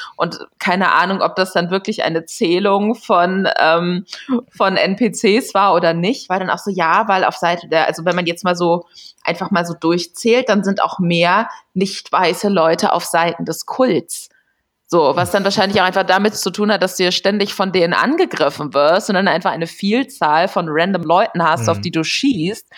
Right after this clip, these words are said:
Speaker 1: Und dann hast du natürlich, wenn allein diese Zahl dieser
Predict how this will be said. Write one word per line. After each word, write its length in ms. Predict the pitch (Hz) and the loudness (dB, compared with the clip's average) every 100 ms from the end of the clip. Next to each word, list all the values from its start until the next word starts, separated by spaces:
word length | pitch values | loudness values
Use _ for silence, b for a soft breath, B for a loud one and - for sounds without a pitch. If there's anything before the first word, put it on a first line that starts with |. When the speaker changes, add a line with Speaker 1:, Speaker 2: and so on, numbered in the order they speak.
| B B B - | B B B -6
Speaker 1:
Und 80 | 175 | -2
dann 160 | 180 | 0
hast 160 | 202 202 | 0 0
du 40 | |
natürlich, 680 | 202 185 - 349 220 190 240 | -2 -2 0 2 4 2 2
wenn 120 | 202 208 | 0 2
allein 340 | 165 185 202 | 2 2 0
diese 220 | 202 202 | -2 -6
Zahl 300 | - 220 226 | -2 0 0
dieser 400 | 208 190 190 185 | 0 0 2 2